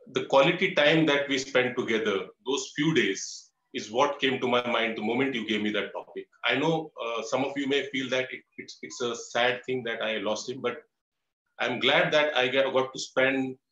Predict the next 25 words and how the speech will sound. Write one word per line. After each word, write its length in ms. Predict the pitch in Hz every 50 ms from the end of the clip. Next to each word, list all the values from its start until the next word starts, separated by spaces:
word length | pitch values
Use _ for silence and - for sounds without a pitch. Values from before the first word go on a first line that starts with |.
| _ 120
a 120 | 120 120 - -
quality 400 | - 117 120 135 143 139 160 160
time 240 | 156 135 131 131 127
with 180 | 120 127 127 - -
him 280 | 127 127 131 131 127 _ _ _ _ _ _
during 320 | 120 123 127 131 131 110
those 280 | 117 131 151 156 151 - -
few 160 | 139 135 135
days 420 | 127 123 120 127 127 - - - - - 113 117
and, 260 | 120 120 117 110 107
uh, 400 | - - 117 113 113 113 113 113 110 113 - _ _ _ _ _ _
the 80 | - 101
last 260 | 113 120 120 117 -
stages 300 | - 120 110 110 110 104
of 120 | 110 - 107
his 180 | 104 - -
life. 220 | - 98 92 95 92 - - -
So 340 | - 127 123 123 - - _ _ _ _ _ _ _ _ _ _ _ _ _ _ _ _ _ _ _ _ _ _ _
what 300 | 120 147 185 180 - -
that 320 | 135 170 190 190 - - _ _ _
trip 240 | 127 143 - - - - - - - - - -
has 300 | 123 123 - - - _
taught 260 | 139 131 131 - -
me, 300 | 139 131 113 104 104 101 107
or 320 | 110 110 117 113 107 110